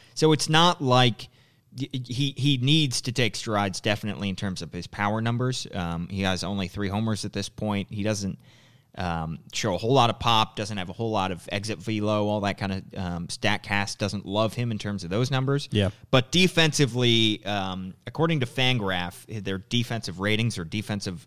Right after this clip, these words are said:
Speaker 1: outs above average, he's third, third among third basemen, and third among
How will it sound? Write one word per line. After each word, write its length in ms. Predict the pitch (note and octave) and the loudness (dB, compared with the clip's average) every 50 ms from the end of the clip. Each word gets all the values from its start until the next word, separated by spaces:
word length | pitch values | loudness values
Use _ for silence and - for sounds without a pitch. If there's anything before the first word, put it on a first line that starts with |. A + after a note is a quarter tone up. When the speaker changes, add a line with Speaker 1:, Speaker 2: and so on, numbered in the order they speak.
| _ - | _ -6
Speaker 1:
outs 300 | - G2 G#2+ - - - | -4 -4 -4 -6 -8 -8
above 240 | G#2+ F2 G2 G2 F2+ | -4 -2 -2 -2 0
average, 500 | G2 G#2 A2+ A2 A#2+ B2+ C3 B2 - - _ _ _ _ _ _ _ _ _ _ _ _ _ _ _ _ - | 0 0 0 0 -2 -4 -4 -6 -8 -12 _ _ _ _ _ _ _ _ _ _ _ _ _ _ _ _ -2
he's 200 | - C#3 C#3+ - | 0 0 0 0
third, 560 | - - - - D3+ C#3+ C3 G2 D2+ C#2 - - _ _ _ _ _ | -4 -10 0 4 6 6 6 6 4 -2 -12 -18 _ _ _ _ _
third 400 | - - - A3 A3+ F#3 A#2 F2 | -18 2 6 8 10 10 8 6
among 240 | E2+ F#2+ G#2+ G#2 G#3 | 4 2 2 0 0
third 260 | - - C3+ A#2+ A2 | 2 4 4 4 4
basemen, 460 | F#2 G2 F#2+ F#2+ - - F#2 E2+ E2+ - | 4 2 0 0 -2 -4 -6 -8 -6 -4
and 160 | - A2+ G#2+ | -2 -4 -4
third 380 | - - - F3 G3 G3 E3+ C#3+ | -2 4 6 8 10 10 8 8
among 260 | C3+ B2+ B2 A#2+ A#2+ | 6 4 2 0 -2